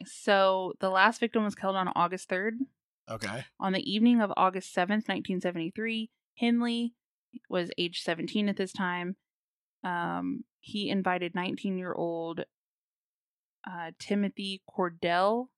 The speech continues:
Speaker 1: to attend a party at Dean's Pasadena residence.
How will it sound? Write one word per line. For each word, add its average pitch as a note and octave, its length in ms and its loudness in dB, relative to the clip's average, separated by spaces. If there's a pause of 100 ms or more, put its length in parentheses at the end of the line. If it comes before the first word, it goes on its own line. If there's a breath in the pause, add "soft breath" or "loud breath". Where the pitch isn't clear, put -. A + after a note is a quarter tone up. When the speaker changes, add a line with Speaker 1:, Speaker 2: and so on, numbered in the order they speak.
(180)
Speaker 1:
to G3 160 -6
attend G#3 380 -2
a G#3 40 -2
party F#3 420 -2
at F3+ 160 -6
Dean's F3 320 -6
Pasadena E3 600 -6
residence. D3+ 760 -8